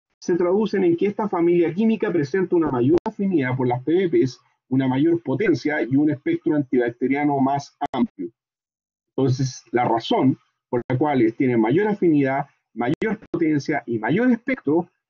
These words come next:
es porque, en conjunto, el cambio de azufre por carbono y la inserción del doble enlace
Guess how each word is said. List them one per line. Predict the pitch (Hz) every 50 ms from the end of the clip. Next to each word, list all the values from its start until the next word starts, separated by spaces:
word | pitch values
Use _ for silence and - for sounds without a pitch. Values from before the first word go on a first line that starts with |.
| _ _ _ _ -
es | 180 170 170
porque, | - 185 - 127 - - 175 165 - - -
en | 156 147 143
conjunto, | 127 170 165 165 - 262 277 208 143 - - 98 - _ _ _ _ _ _ _ _ _ _ _ _ -
el | 143 139 147 131
cambio | - 214 208 190 170 165 147
de | 143
azufre | 143 143 - 247 220 185 190 190
por | 165 160 147 139 -
carbono | 156 151 151 165 214 220 196 165 139
y | 123
la | 123 123
inserción | 127 131 127 127 127 113 - - 226 247 254
del | 262 247 226
doble | 240 233 240 240 240
enlace | 240 214 165 - 135 - - 208 220